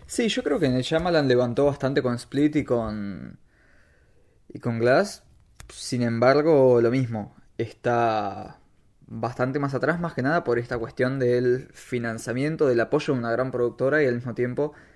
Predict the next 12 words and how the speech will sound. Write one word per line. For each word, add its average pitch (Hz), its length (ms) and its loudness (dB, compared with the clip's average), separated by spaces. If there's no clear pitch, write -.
del, 107 1000 0
del 120 280 0
público 131 440 2
masivo. 120 500 -2
Eh, 113 260 -4
me 113 80 -4
acuerdo 156 460 4
<laughs> - 20 -2
cuando 131 300 8
fui 160 280 6
a 147 80 8
ver, 143 260 8